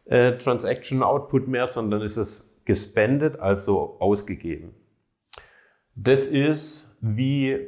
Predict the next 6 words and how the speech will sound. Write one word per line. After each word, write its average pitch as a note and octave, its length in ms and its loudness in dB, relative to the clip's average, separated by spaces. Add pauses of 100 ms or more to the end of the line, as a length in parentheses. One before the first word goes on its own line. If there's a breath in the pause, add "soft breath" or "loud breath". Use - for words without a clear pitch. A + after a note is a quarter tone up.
Bitcoin B2+ 580 0
praktisch A2 360 -4
die G#2 100 -2
Funds G#2 680 -4
trackt - 380 0
sozusagen, D#3+ 880 -6